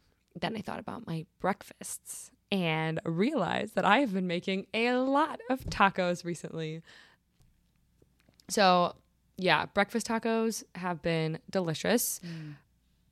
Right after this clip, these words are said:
Speaker 1: I will say I've also been making other kinds of tacos too. It started as breakfast tacos, just, like, meat and eggs mixed together. And then I figured out that some caramelized onions go a long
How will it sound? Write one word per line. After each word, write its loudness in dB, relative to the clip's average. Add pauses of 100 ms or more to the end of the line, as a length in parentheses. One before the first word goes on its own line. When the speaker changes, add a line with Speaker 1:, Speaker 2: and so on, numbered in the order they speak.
(120)
Speaker 1:
I 6
will 6
say 4 (100)
I've 0 (100)
also 0
been -4
making -6 (240)
other 4
kinds -8
of -6
tacos -10
too. -12
It -14
started 2
as 2
breakfast -4
tacos, 0 (440)
just, 2 (140)
like, 0 (100)
meat 4
and 0
eggs 2
mixed 0
together. 6
And 2
then 2
I -2
figured -4
out -2
that -6
some -14
caramelized -6
onions 2 (140)
go -2
a -4
long 0